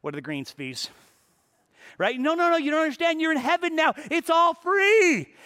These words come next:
And that's when it, like, you can see he's about to throw, like, a full tirade, right? And he looks at his wife and he says, "If it wasn't for your bran muffins, we could have been here ten years ago."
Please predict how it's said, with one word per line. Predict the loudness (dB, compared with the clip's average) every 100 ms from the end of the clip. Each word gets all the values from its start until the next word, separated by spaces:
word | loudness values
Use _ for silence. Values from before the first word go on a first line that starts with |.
| -14
And | -6 -2
that's | -2 -2
when | -6 -6 -6
it, | -10 -6
like, | -6 -6 -8
you | -10
can | -10 -12
see | -6 -6
he's | -6 -8 -8
about | -4 -4 -4
to | -10
throw, | -10 -6 -4 -4
like, | -6 -8 _ -20 -20
a | -20
full | -12 -12
tirade, | -12 -8 -6 -6 -8 -8
right? | -6 -6 -8 -14 -20 -12
And | -8
he | -6
looks | -6 -6 -6
at |
his | -8 -6
wife | -6 -6
and |
he | -10
says, | -14 -16 -12
"If | -14 -14 _ _ _ _ _ _ _ _ -10
it |
wasn't | -8 -6 -8
for | -6
your | -8
bran | -6 -4 -4 -2
muffins, | -4 -6 -8
we | -8
could | -8
have | -6
been | -4
here | -6
ten | -4 -2 0
years | 2 0 -2
ago." | -2 -4 -4